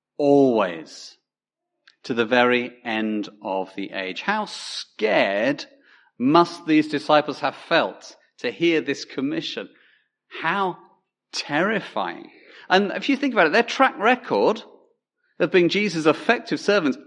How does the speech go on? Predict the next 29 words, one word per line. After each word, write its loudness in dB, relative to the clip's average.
was 2
not 2
confidence 2
building, 4
was 0
it? -2
They 2
bickered, 2
they 2
argued, 2
they 2
forgot, 0
they 0
misunderstood, 0
they 0
disobeyed, -2
they -2
ran 2
away, 0
they -2
were -2
constantly -2
scared, 2
they 4
often 0
moaned, 2
they 2
always 2
complained. -2